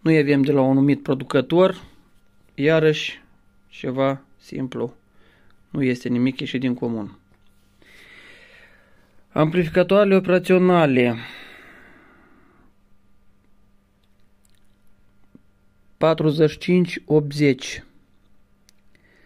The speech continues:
majoritatea. Nu, și în rest, după cum se vede. Placa este, spunem așa, făcută bine,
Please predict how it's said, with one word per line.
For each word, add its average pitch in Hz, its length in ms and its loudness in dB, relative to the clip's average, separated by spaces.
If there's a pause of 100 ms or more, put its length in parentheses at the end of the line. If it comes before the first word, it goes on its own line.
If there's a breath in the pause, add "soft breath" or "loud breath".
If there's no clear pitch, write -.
(280 soft breath)
majoritatea. 135 880 -4 (2750 soft breath)
Nu, 233 200 -6
și - 160 -10
în 196 160 0
rest, 190 540 -6 (960 soft breath)
după - 280 -12
cum 147 200 -4
se 143 160 -4
vede. 127 420 -6 (960 loud breath)
Placa 185 320 0
este, 143 540 2 (680 loud breath)
spunem 143 500 -4
așa, - 340 -8 (440)
făcută 147 400 -6
bine, 139 640 -4